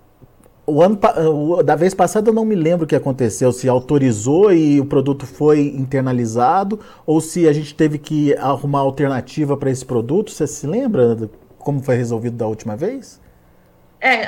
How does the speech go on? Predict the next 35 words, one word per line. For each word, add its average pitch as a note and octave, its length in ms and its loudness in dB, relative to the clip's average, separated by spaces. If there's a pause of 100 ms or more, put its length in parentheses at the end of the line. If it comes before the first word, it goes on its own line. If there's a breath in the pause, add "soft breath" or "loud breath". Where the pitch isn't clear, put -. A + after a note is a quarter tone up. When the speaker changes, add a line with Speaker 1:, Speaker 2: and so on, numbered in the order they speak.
Speaker 2:
a, A3+ 360 -2
foram D#4 520 0
identificadas B3+ 560 -4
car-, C#4 320 0
é, G#3 140 0
carga C4 720 -4
a - 20 -10
carga, F3 480 -4
né? G3+ 240 -4
Eles, A3+ 320 -12
mas A3 160 -8
a B3 80 -6
maioria C4 440 -4
ainda A#3+ 260 -4
conseguiu A3+ 720 -10
ser A3 140 -8
liberado. G3 720 -4 (180 loud breath)
Foi A#3+ 140 -4
uma A#3+ 120 -4
negociação, A3+ 840 -4 (160 loud breath)
é G#3 80 0
uma G#3 100 0
negociação A3 500 -4
muito A#3 220 -8
com A3 400 -6
exportadores G3 600 -4
e G3+ 40 -6
importadores F#3 600 -10
também, A#3+ 460 -4
e A#3+ 180 -6
em - 20 -6
relação G#3 420 -6
ao G3 100 -2
governo, G3 540 -6
né? G3+ 220 -8